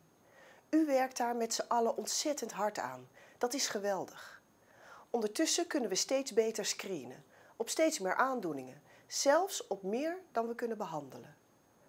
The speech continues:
Ook voordat kinderen geboren worden. En dat stelt professionals en ouders steeds weer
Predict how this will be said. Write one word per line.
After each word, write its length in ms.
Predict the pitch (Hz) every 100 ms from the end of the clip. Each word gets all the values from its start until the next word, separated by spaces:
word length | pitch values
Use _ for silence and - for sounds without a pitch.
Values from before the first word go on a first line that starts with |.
| - -
Ook 220 | 294 302
voordat 520 | - 359 370 165 -
kinderen 380 | - 160 143 143
geboren 480 | 151 147 139 131 127
worden. 340 | 113 107 170 - - _ _ - - - -
En 100 | 240
dat 220 | 262 294
stelt 360 | - 269 254 254
professionals 720 | 180 - 247 247 247 269 240
en 160 | 165 -
ouders 400 | 196 240 240 -
steeds 420 | 262 269 294 -
weer 380 | 196 214 262